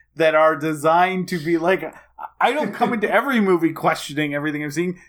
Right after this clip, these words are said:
This is a movie where you know that what you saw was fake and not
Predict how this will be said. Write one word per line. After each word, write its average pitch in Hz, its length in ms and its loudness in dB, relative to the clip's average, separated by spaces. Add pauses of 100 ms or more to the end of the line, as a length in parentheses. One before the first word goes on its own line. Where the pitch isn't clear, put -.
This 247 160 0
is 262 60 -6
a 240 80 4
movie 233 640 -2
where 185 220 0
you 208 200 0
know 247 260 2
that 220 160 -2
what 147 160 -6
you 131 120 -8
saw 135 260 0
was 123 480 -6
fake - 400 -8
and 131 140 -12
not 131 340 -2